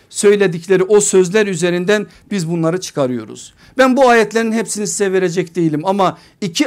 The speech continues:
ayeti burada meseleyi daha iyi anlamamız için paylaşmamız gerekir.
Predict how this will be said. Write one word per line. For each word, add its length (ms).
ayeti 540
burada 500
meseleyi 600
daha 220
iyi 180
anlamamız 580
için 220
paylaşmamız 680
gerekir. 540